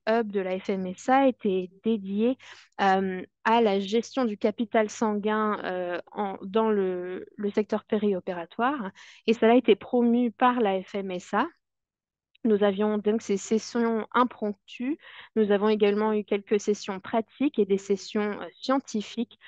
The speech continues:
sur ce, ce sujet donc de la gestion du capital sanguin.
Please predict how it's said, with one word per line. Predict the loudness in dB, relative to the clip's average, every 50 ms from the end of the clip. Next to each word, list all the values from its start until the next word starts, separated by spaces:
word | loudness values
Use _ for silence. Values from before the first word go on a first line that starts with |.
| -20 -20 _
sur | -6 -2 -2 -2 -2
ce, | 0 -2 0 2 2 0 0 -4
ce | -12 -6 -2 0 0 0
sujet | -2 -6 -6 -6 -4 0 2 2 2
donc | 2 0 -2 -2 -2
de | -4 -4 -2
la | 0 0 0 -2 -2 -4 -4 -4 -4
gestion | -4 -6 -6 -4 -2 -2
du | -2 -2 0
capital | -2 -2 -2 -2 _ -2 -2 -2
sanguin. | -2 -4 -4 -4 -4 -6 -10